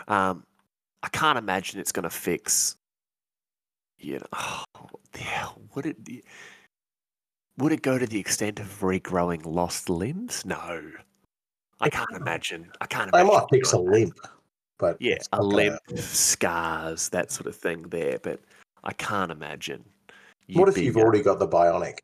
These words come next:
Speaker 2: and then it tries to regrow the limb? You're in a world of trouble.
Speaker 1: You're gonna be a weird three-armed guy, and if you don't have forehead ridges and a purple tinge to your skin, people look down on you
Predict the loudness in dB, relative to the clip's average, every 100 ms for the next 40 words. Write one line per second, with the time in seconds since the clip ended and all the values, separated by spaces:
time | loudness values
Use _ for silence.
0 | -6 -2 0 0 -2 -6 -8 -2 0 0
1 | -4 -4 -4 -4 -4 -6 -8 -8 -10 -14
2 | _ _ _ _ -8 -6 -4 0 -2 -2
3 | -6 -6 -8 -14 _ _ _ _ _ -12
4 | -8 -8 -6 -8 -8 -12 -12 -10 -10 -6
5 | -4 -4 -8 _ _ _ -14 -14 -14 -2
6 | 2 4 4 2 -2 0 2 2 2 0
7 | 0 -2 -10 -6 -4 -2 -2 -2 -2 -2
8 | 0 2 2 0 0 -2 -4 -6 -6 -2
9 | 0 0 -2 -2 -4 -4 -4 -4 -2 -2
10 | -4 -6 -16 -18 -6 -2 0 2 0 0
11 | -2 -2 -2 0 0 -2 -6 -8 -14